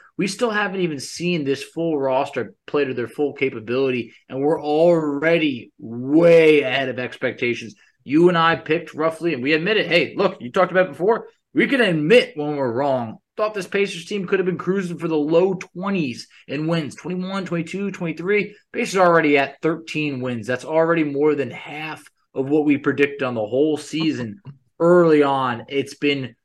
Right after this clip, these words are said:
super impressive. It's been a blast. And hey, every now and then, there's gonna be some of those games, like against Utah, against Portland, if you wanna get into those, because, hey, I know we missed those and they didn't go our way, but hey,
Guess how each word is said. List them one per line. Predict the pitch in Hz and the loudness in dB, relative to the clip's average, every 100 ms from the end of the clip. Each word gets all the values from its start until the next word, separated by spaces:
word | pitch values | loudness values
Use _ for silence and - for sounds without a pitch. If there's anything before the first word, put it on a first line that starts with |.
| _ | _
super | - - - 220 180 160 139 | -12 -10 -4 -4 -2 -2 -2
impressive. | 113 127 117 - 110 - _ | -2 -4 -4 -6 -10 -10 _
It's | 120 113 | -8 -8
been | 113 104 156 190 | -12 0 2 2
a | 123 | 0
blast. | 127 143 151 135 131 - _ _ _ | -2 0 0 -4 -8 -18 _ _ _
And | - 202 | -6 0
hey, | 262 220 | 2 0
every | 160 170 220 | 0 -2 -2
now | 208 240 247 | 2 2 2
and | 214 | 0
then, | 262 254 214 - _ _ _ _ _ | -2 -2 -6 -12 _ _ _ _ _
there's | 208 175 | 2 4
gonna | 165 226 240 | 2 4 4
be | 165 214 254 214 170 - | 2 0 0 0 -6 -8
some | 202 196 | -4 0
of | |
those | 202 202 | 2 0
games, | - 214 233 185 | 0 -2 -2 0
like | 180 | 0
against | 147 147 135 | 0 -4 -8
Utah, | 120 135 156 147 120 113 101 - _ | -8 -4 -4 -4 -6 -4 -8 -14 _
against | 127 151 190 170 - | 0 2 2 -2 -4
Portland, | - 151 127 123 | 2 2 2 -2
if | 131 123 | -4 -2
you | 151 | -2
wanna | 151 147 | 0 0
get | 127 139 | 0 0
into | 131 120 131 | 0 -2 -4
those, | 127 135 143 | -2 0 -2
because, | 135 165 170 170 - _ | -2 2 2 2 -16 _
hey, | 165 | 0
I | 175 | 2
know | 180 | 4
we | 196 202 | 2 2
missed | 165 196 - 160 | 0 -2 -2 0
those | 175 220 233 | 2 2 0
and | 220 | -2
they | |
didn't | 233 285 226 | -2 -4 -2
go | 165 143 | 0 2
our | 131 | 2
way, | 120 120 147 | 0 0 0
but | 165 175 180 _ _ | 2 0 0 _ _
hey, | - 240 147 113 | -4 -2 -2 -8